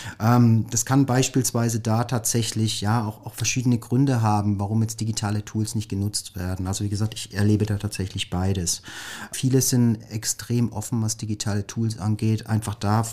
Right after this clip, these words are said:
vor allem wenn sie den Arbeitsalltag erleichtern und Zeit sparen, was ja auch ein totaler Mehrwert ist. Aber es gibt, ähm, glaub ich, auch gleichzeitig mal Situationen, in denen vielleicht noch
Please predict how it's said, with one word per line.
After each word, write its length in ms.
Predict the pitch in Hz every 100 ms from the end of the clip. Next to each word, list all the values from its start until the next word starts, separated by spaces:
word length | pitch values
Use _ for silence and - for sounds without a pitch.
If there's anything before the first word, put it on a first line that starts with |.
| - 82
vor 120 | -
allem 180 | 104 110
wenn 80 | 107
sie 120 | 104
den 140 | 107 92
Arbeitsalltag 640 | 90 117 110 104 107 104
erleichtern 560 | 98 98 107 113 - 110
und 100 | 98
Zeit 300 | - 107 113
sparen, 460 | - 110 113 117 - - -
was 140 | - 110
ja 60 |
auch 60 | 113
ein 60 | 110
totaler 360 | 110 107 104
Mehrwert 420 | 101 101 104 95
ist. 240 | 85 85 - - - - -
Aber 140 | 113
es 220 | 120 - -
gibt, 300 | 135 - 117
ähm, 440 | 117 113 110 78
glaub 200 | 104 117
ich, 80 | 117
auch 80 | 110
gleichzeitig 640 | 110 120 - 120 110 107
mal 240 | 110 110 104
Situationen, 800 | 110 107 98 - - 104 110 113
in 100 | 104
denen 140 | 107
vielleicht 460 | 110 101 104 107
noch 100 | -